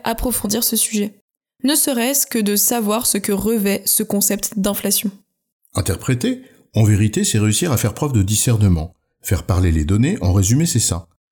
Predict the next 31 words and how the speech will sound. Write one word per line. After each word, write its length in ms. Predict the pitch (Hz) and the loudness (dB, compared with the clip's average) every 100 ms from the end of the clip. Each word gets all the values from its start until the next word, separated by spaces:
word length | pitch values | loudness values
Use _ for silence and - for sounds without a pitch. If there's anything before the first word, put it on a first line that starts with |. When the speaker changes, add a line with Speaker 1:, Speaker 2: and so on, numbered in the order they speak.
| _ - | _ 0
Speaker 2:
Avoir 240 | 107 104 | 2 4
la 80 | 90 | 2
capacité 720 | 185 139 135 120 117 - 165 | 0 -2 0 0 -2 0 0
à 80 | 170 | 0
en 120 | 104 | 0
tirer 240 | - 104 | 0 0
la 120 | 90 78 | 0 0
quintessence 760 | - 160 156 - 117 151 - 110 | -2 -2 0 0 0 -2 -4 -4
et 100 | 104 | 0
comprendre 560 | 123 120 - 92 143 - | 0 0 0 0 -2 -4
ce 120 | - | -6
qu'elles 220 | 135 143 | -2 0
veulent 220 | 135 113 | 2 2
dire. 340 | 87 80 85 - _ _ _ _ _ - | 2 0 -2 -4 _ _ _ _ _ -4
Speaker 1:
Avec 280 | 254 269 269 | 0 0 0
un 80 | |
peu 140 | 247 311 | 0 0
d'honnêteté 400 | 262 220 214 262 | 2 0 0 0
intellectuelle, 760 | 214 214 202 196 - 262 277 - | 0 -2 -2 -2 -2 0 -2 -2
on 120 | 240 | -2
sait 260 | 233 - 220 | 0 2 2
bien 320 | 214 240 240 | 2 2 0
que 120 | - | 0
les 240 | 208 202 | 0 2
données 320 | 196 208 214 226 | 2 2 2 2
ne 80 | |
rendent 240 | 214 196 202 | 2 0 0
pas 120 | 208 | 0
intelligent. 540 | 196 196 196 190 196 196 _ _ _ _ _ _ _ | 0 0 -2 0 -2 -6 _ _ _ _ _ _ _
Pour 220 | - 214 | -4 -2
autant, 380 | 185 196 320 - | 0 0 -4 -6